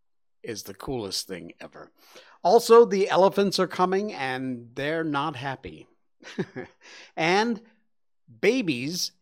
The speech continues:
eating dirt. No, it's not some New World Order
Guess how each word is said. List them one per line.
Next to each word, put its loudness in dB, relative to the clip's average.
eating -2
dirt. 0
No, 0
it's -6
not -2
some -2
New 4
World 2
Order -2